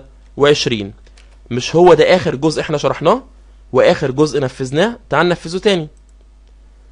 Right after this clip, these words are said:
هيطلب منك رقم، هقول له مثلًا، آه، عشرة، انزل انتر، هيقول لي اكيد مية،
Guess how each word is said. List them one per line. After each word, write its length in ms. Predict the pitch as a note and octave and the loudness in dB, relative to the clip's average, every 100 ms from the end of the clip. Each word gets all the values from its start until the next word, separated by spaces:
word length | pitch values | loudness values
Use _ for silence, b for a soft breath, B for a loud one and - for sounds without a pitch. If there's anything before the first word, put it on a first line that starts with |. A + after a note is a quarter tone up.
| - - | -20 2
هيطلب 380 | D3 F#3 D#3+ C#3+ | 2 4 -2 0
منك 300 | E3 D3 D#3+ | 0 0 0
رقم، 300 | F3+ G#3+ D#3+ | 2 2 4
هقول 200 | D3+ D#3 | 4 4
له 60 | |
مثلًا، 460 | D3+ D3+ D3+ D3+ D3+ - - - - - - - - - | 2 2 2 2 -2 -14 -20 -20 -20 -20 -20 -20 -20 -2
آه، 580 | C3+ C#3 C#3 C#3 C#3 - - | 4 6 6 6 4 0 2
عشرة، 400 | E3 E3+ B2 B2 - - - - - - - - - - - - | 2 4 0 -6 -12 -20 -20 -20 -20 -20 -20 -20 -20 -20 -20 2
انزل 320 | D3+ D3+ C#3+ | 2 2 0
انتر، 320 | E3+ A3+ C#4+ A#3+ | 2 4 4 4
هيقول 300 | C#3+ C#3 D#3+ | 4 4 4
لي 120 | B2+ | 2
اكيد 420 | - D3+ B2+ A#2+ | 2 -4 -4 -4
مية، 360 | D3 C3 G2 | 2 2 2